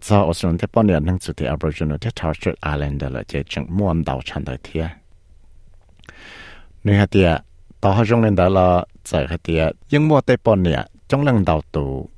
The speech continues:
món cho cái gì trở lại chơi món mình nhọn đời là cú bỏ tàu tiệt tây bao nhiêu năng suất thì này cho năng và, vừa món cho cái gì đầu chai về đó cái là tứ tàu cho cái món cho cái gì họ ó lại. Thì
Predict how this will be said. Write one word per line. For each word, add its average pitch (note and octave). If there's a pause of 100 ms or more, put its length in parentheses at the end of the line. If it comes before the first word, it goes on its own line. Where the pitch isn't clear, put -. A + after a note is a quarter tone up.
(160)
món G#2
cho F2
cái F2+
gì G2+
trở D#2
lại F2+
chơi F#2+
món F2
mình D2+
nhọn C2
đời B1+
là B1 (120)
cú D#2+
bỏ -
tàu C2
tiệt B1
tây E2+
bao D#2+
nhiêu B1+
năng D2+
suất -
thì A#1+
này C#2+
cho C2+
năng D2+
và, C2 (1120)
vừa E2+
món G#2+
cho F#2+
cái G#2+
gì G#2+ (140)
đầu E2+
chai G#2
về C#2+
đó D#2 (140)
cái D2
là C#2+
tứ - (120)
tàu D#2+
cho -
cái E2+
món G2
cho -
cái F2
gì F#2+
họ -
ó F2
lại. F#2 (2000)
Thì -